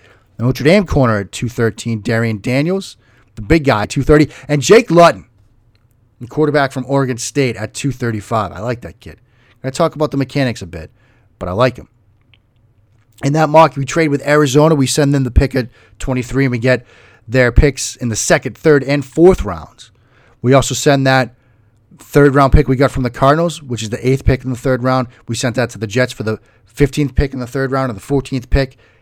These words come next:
in the fourth round. And then we get, sent them three sixth rounders and a seventh rounder for the pick in the fifth round at seventeen. And that pick ended up being Anthony Jennings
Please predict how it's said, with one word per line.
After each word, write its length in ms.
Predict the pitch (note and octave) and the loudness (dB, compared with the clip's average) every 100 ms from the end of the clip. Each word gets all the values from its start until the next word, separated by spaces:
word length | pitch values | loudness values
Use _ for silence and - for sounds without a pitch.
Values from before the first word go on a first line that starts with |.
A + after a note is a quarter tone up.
| _ | _
in 100 | A2+ | -6
the 100 | A2 | -6
fourth 380 | G2+ C3 D3+ D3+ | -4 2 2 2
round. 380 | - - _ _ _ _ _ _ _ _ _ _ _ _ _ _ _ - | -8 -14 _ _ _ _ _ _ _ _ _ _ _ _ _ _ _ -4
And 100 | A#2+ | 0
then 120 | B2 | 0
we 100 | B2 | 0
get, 180 | G#2 C4 | -2 -6
sent 340 | - D3 C3 | -2 -2 0
them 260 | C3 A#2+ A2 | 0 0 -4
three 720 | - C3+ D3+ E3+ F3 E3+ - - | -2 0 2 2 2 -2 -10 -14
sixth 400 | - F3 - G#3 | -4 -4 -4 0
rounders 420 | D#3+ E3 E3+ D3+ | 0 2 0 -2
and 140 | A#2 | -6
a 40 | G#2 | -4
seventh 300 | - C#3+ C#3+ | -2 -2 0
rounder 240 | C#3+ C#3+ | 0 0
for 120 | B2+ | -6
the 60 | A2+ | -4
pick 360 | - C#3+ C3+ _ _ _ _ _ | 2 2 0 _ _ _ _ _
in 140 | A2+ | -10
the 60 | G#2 | -8
fifth 280 | - D3 - | 0 0 2
round 280 | C#3 C3+ | 2 2
at 200 | - A#2 | 0 -6
seventeen. 1000 | - - D#3 B2 G#2+ - - D#3+ E3 E3 - _ _ _ | -6 0 0 2 -4 -6 -2 0 0 -4 -10 _ _ _
And 160 | A2 | 0
that 160 | A#2 A#2+ | 0 4
pick 240 | - C3 - | 2 2 -2
ended 300 | C3 B2+ A#2+ | 0 2 2
up 240 | B2+ - | 0 2
being 300 | B2+ B2 A#2 | 0 2 0
Anthony 420 | A#2+ B2+ B2 A#2+ | -2 -2 -2 -4
Jennings 560 | G2+ G#2+ B2 F#2+ F2+ | -2 0 0 0 -8